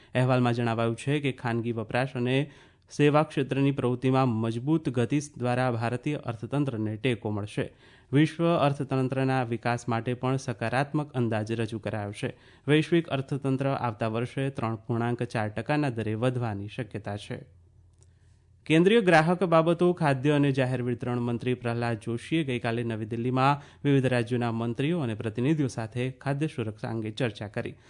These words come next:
સોશિયલ મીડિયા પોસ્ટમાં શ્રી જોશીએ જણાવ્યું કે તેઓ કેરલમ, કર્ણાટક અને તેલંગાણાના ખાદ્ય બાબતોના મંત્રીઓ સાથે વિસ્તૃત ચર્ચા કરી.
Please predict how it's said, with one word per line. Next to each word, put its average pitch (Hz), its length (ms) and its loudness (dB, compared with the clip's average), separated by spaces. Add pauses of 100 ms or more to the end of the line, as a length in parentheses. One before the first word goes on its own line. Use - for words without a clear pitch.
(220)
સોશિયલ - 260 2
મીડિયા 120 240 2
પોસ્ટમાં 120 560 -4
શ્રી 120 180 -6
જોશીએ 123 380 -2
જણાવ્યું 113 440 -2
કે 131 140 -6
તેઓ 113 240 -4
કેરલમ, 131 640 -2 (340)
કર્ણાટક 135 560 2
અને 110 220 -2
તેલંગાણાના 139 600 0
ખાદ્ય 135 360 -2
બાબતોના 113 500 -2
મંત્રીઓ 131 400 0
સાથે 107 340 -8
વિસ્તૃત 117 440 -6
ચર્ચા 113 320 -6
કરી. 117 260 -4